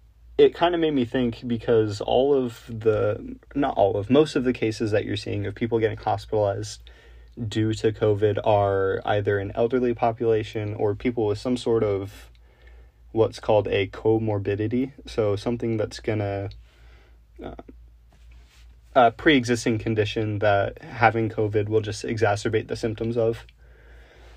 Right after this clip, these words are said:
That's kind of what most people are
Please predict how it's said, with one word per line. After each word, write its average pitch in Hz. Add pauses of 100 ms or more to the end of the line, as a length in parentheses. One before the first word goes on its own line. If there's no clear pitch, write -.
(840)
That's 170
kind 139
of 120
what 123
most 123
people 120 (320)
are 101